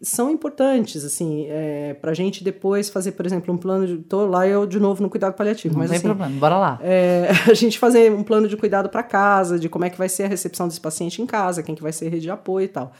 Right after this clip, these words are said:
Speaker 1: Então, essas informações, elas não são desprezíveis. Eu acho que o que a gente tem que tomar cuidado é que, assim, é, às vezes a gente fala assim, "Ah, não tem que julgar." Não tem jeito. O nosso cérebro neandertal é treinado pra julgar as coisas.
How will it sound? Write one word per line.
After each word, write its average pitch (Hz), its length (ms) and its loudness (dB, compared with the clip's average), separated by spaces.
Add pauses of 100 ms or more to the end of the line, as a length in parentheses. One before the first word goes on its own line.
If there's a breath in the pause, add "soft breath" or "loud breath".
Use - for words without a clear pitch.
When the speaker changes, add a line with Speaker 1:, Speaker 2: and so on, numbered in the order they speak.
(260 soft breath)
Speaker 1:
Então, 254 360 0
essas 214 280 -2
informações, 196 560 0
elas 190 200 0
não 214 80 0
são 247 420 0
desprezíveis. 160 1000 -4 (640 soft breath)
Eu 196 100 2
acho 285 160 2
que - 60 -2
o 269 40 -4
que - 80 -2
a 233 60 4
gente 226 220 0
tem 214 100 0
que 208 60 -6
tomar 160 220 -4
cuidado 156 680 -2 (260)
é 180 120 -6
que, 202 100 -6
assim, 147 420 -4 (800)
é, 170 440 0 (260)
às 185 100 -4
vezes 233 140 2
a - 20 4
gente 240 140 4
fala 233 120 2
assim, 233 120 -2
"Ah, 269 100 2
não 269 140 2
tem 277 120 0
que 269 120 0
julgar." 180 600 0 (240)
Não 208 80 -2
tem 240 180 2
jeito. 160 300 -2
O 147 40 -8
nosso 156 180 -6
cérebro 170 760 0
neandertal 160 960 0
é 165 60 -10
treinado 208 600 4
pra 175 140 -2
julgar 151 320 -2
as 143 100 -8
coisas. 151 360 -10